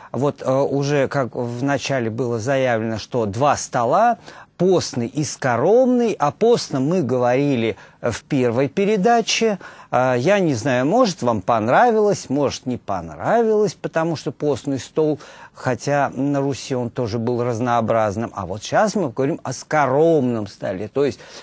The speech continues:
о мясе будем говорить, о мясных блюдах. Дело в том, что на Руси, э, мясо всегда очень ценилось, любое. И, э, оно разделялось как бы на две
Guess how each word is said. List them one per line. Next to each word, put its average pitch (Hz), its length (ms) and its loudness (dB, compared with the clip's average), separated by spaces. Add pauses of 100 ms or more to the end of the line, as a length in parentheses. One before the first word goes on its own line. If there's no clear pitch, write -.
(220)
о 208 280 4
мясе 123 720 -2
будем 98 440 -6
говорить, 101 460 -6
о 113 80 -8
мясных 156 540 -2
блюдах. 123 800 -2 (380)
Дело 208 480 2
в - 120 -12 (140)
том, 240 380 4
что - 320 -6
на 120 180 -4
Руси, 202 800 -2 (320)
э, 113 240 -2
мясо 180 560 0
всегда 139 580 -2
очень 170 460 -2
ценилось, 175 880 -2
любое. 143 880 0 (480)
И, 190 400 0
э, 156 220 2
оно 185 380 2
разделялось 160 840 2
как 131 280 -2
бы 117 100 -2
на 147 360 0
две 135 480 -2